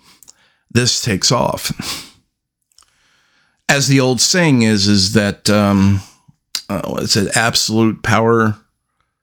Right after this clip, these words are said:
power corrupts, and absolute power corrupts absolutely.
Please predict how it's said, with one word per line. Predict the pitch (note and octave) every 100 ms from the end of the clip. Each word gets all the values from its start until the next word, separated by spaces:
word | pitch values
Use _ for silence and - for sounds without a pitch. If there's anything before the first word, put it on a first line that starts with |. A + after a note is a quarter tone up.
| _ _ _ - F#2+
power | A#2 A2+ B2
corrupts, | - B2+ A2+ G#2+ - -
and | G#2
absolute | G2 G2 - - A2 A2+ -
power | - G#2+ G2+ A2
corrupts | G#2 - A2 G#2 F#2+ - - -
absolutely. | G2+ F#2+ - - F#2 F#2+ C3+ C3+